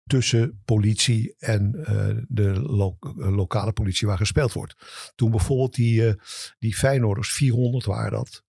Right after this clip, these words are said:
wat, dat er toen die naar, eh, Rome kwamen. Toen wist de Ro-, Romeinse politie niet eens dat ze kwamen. Ja, dan kun je ook je niet voorbereiden en dan kun je die mensen ook niet naar een plein leiden met schermen en de hele handel. Dus daar is de laatste tijd heel erg in geïnvesteerd,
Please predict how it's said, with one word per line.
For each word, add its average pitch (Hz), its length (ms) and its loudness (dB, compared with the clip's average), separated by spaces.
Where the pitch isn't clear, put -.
wat, 107 360 -2
dat 107 280 -2
er 113 100 -2
toen 131 160 0
die 123 100 2
naar, 104 320 2
eh, 104 100 -6
Rome 120 360 0
kwamen. 92 300 -6
Toen 117 140 0
wist 123 240 0
de 123 60 0
Ro-, 120 260 0
Romeinse 120 400 2
politie 117 360 0
niet 107 120 0
eens 117 180 2
dat 107 120 0
ze - 120 -4
kwamen. 127 440 -4
Ja, 117 180 -2
dan 117 160 2
kun 120 160 2
je 113 100 4
ook 117 280 -2
je 113 180 2
niet 113 220 0
voorbereiden 113 720 2
en 107 100 2
dan 104 80 2
kun 110 140 -2
je 104 60 -2
die 98 100 0
mensen 101 240 0
ook 98 120 -4
niet 98 160 0
naar 107 140 -4
een 95 140 -4
plein 110 300 0
leiden 104 380 -2
met 101 120 -4
schermen 107 480 -2
en 104 100 -4
de 104 80 -4
hele 104 180 -4
handel. 104 300 -2
Dus 104 120 -6
daar 131 240 2
is 113 140 -4
de 117 80 0
laatste 107 340 0
tijd 104 220 0
heel 113 240 2
erg 98 160 -2
in 101 100 -2
geïnvesteerd, 107 600 -4